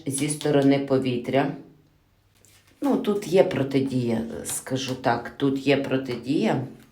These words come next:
Ситуація не зможе просунутися так, як цього очікують. Ну, ресурс, ресурс. Вони все, що зможуть зробити, це нестабільність. Ресурсу, світла, води.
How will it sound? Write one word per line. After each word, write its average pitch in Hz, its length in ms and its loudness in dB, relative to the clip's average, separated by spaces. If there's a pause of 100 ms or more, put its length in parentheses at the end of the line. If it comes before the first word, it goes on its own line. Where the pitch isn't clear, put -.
(240)
Ситуація 147 840 2
не 139 160 2
зможе 165 380 0
просунутися 131 1080 0
так, 131 260 0
як - 260 -2 (220)
цього 127 380 2
очікують. 131 960 -2 (1000)
Ну, 151 320 -2
ресурс, 131 840 -2 (120)
ресурс. 127 760 -6 (220)
Вони 131 300 2
все, - 260 0
що 135 140 -4
зможуть 120 400 -8
зробити, 135 460 -2
це 123 220 -4
нестабільність. 131 1120 -4 (960)
Ресурсу, 135 800 -2
світла, 135 580 -2
води. 139 500 0